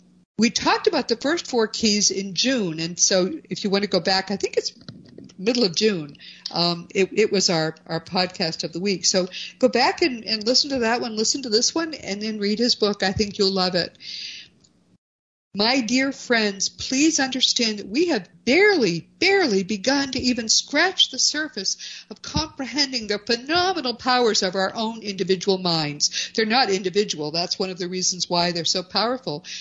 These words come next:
They're part of the one mind that continuously manifests this universe. Brandon Beacham is a wonderful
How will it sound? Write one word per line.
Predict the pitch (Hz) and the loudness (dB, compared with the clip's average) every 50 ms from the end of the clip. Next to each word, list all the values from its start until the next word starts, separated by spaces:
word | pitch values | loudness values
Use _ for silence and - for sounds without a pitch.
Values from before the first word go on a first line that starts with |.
| - - | -12 -6
They're | - 208 | -6 -6
part | 202 - - 247 240 226 | -6 -2 -2 0 2 2
of | 220 190 | 0 0
the | 175 185 175 | -2 -4 -4
one | 165 185 220 254 262 247 | 0 -2 -2 -2 -2 -4
mind | 208 185 190 190 190 190 | -2 -2 0 -2 -2 -4
that | - - | -8 -6
continuously | - 196 185 180 - 247 247 269 254 233 220 - 202 185 | -6 -6 -6 -2 -2 -2 -2 -2 0 -2 0 0 0 -2
manifests | 175 170 175 170 196 233 - - 156 160 - - | 0 0 -2 -2 -2 -2 -4 -2 -2 -2 0 -2
this | - - 226 - - | -4 -2 -4 0 0
universe. | 226 254 302 311 247 208 - - 151 - - - - - - - - - - - - - - _ | 0 0 0 0 -2 -2 -2 0 -2 -2 -2 -4 -6 -10 -12 -8 -8 -8 -8 -8 -12 -14 -16 _
Brandon | - 196 196 233 277 302 370 370 311 220 | 0 2 2 2 4 4 2 2 2 2
Beacham | 220 240 254 - - - 190 185 | 0 0 2 0 0 -2 -2 -2
is | 185 180 - | 0 0 0
a | 190 | 0
wonderful | 180 165 180 202 233 262 269 247 - - - 147 147 147 | 0 0 -2 -2 -2 -2 -4 -6 -6 -6 -8 -8 -8 -8